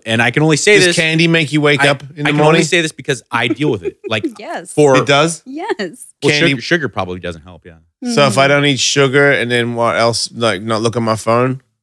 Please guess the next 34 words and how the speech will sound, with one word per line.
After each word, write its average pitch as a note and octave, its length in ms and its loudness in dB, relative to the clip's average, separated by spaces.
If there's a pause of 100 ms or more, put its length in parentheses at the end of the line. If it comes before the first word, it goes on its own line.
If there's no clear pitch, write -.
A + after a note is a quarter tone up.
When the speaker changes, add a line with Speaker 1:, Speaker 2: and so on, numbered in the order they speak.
(140)
Speaker 2:
Is - 80 -18
that A2+ 180 0
bad? B2+ 260 2
Speaker 1:
The D3+ 100 0
phone F3 220 2
is E3 100 -2
the C#3 100 -8
worst. G2+ 380 -12 (120)
Speaker 2:
It A#2+ 140 0
is? C#3+ 260 0
Speaker 1:
Yeah, B2+ 240 2
and A#2+ 100 0
I, C#3 160 0
and E3+ 80 0
listen, F3+ 240 0
Speaker 3:
Yeah. - 80 -10
Speaker 1:
I'm, D#3+ 280 0
I'm D#3+ 160 2
not F#3+ 180 0
speaking D#3+ 380 -8
out B2+ 160 0
of B2 120 -2
some, A2+ 280 -10
out, A2+ 200 -2
as, A2+ 240 -2
like, A2+ 140 -8
some B2 160 -8
guy A#2 160 -2
on G#2+ 60 -6
his G#2 120 -8
high C3+ 160 -2
horse. F#2 260 -12 (360)
I'm D3+ 380 -2
just - 360 -4